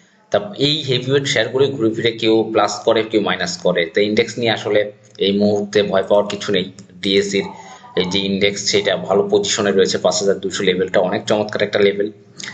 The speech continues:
এবং মার্কেটে আমি বলছি যে এমন কোনো সিচুয়েশন নাই যে এই মার্কেট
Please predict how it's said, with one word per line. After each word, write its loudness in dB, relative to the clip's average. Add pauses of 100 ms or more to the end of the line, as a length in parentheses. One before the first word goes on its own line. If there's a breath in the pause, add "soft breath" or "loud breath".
(180 loud breath)
এবং 2
মার্কেটে 0
আমি -4
বলছি 0
যে 0
এমন -2
কোনো 0
সিচুয়েশন 0
নাই 2
যে -2
এই -2
মার্কেট -4